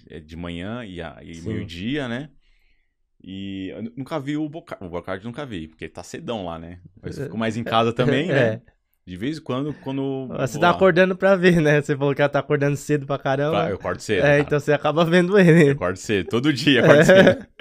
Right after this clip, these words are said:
Speaker 1: Então, assim, é, o famoso a gente vê, cara, no, no, nos corredores. Mas, assim, fica tão comum também, né, cara? Então a gente não, também não procura incomodar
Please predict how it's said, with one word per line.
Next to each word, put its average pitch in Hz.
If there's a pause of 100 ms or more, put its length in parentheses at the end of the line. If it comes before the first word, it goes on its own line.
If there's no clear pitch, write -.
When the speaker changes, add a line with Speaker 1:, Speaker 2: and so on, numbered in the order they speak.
(680)
Speaker 1:
Então, 107
assim, 143
é, 131
o 117
famoso 165
a -
gente 269
vê, 180
cara, 98
no, 104
no, 107
nos 110
corredores. 107 (380)
Mas, 135
assim, 147 (500)
fica 147
tão 202
comum 131
também, 110
né, 110
cara? -
Então 95
a 107
gente 117
não, 120
também 127
não 131
procura 131
incomodar 101